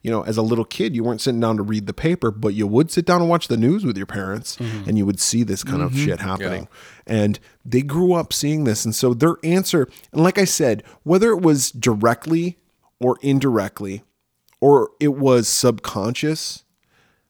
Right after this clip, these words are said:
Speaker 1: and this is how they were dealing with the pain that they were seeing or experiencing. They made these films, and so, so Night of the Living Dead was that.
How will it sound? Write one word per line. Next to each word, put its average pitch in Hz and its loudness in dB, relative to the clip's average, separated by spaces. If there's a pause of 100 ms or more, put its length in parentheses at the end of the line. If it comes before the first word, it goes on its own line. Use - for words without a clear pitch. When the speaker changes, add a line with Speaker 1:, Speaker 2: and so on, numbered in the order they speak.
(140)
Speaker 1:
and 120 2
this 120 -2
is 127 -6
how 127 -2
they 120 2
were 104 0
dealing 107 0
with 104 -2
the 107 -8
pain 120 -4
that 120 -6
they 110 -2
were 101 -6
seeing 110 -4
or 101 -6
experiencing. 139 -6 (420)
They 131 6
made 139 4
these 127 2
films, 101 0
and 98 -6
so, 104 -4 (200)
so 104 -6
Night 107 -4
of 110 -2
the 110 -4
Living 104 -2
Dead 101 -6 (460)
was 113 -2 (500)
that. 156 0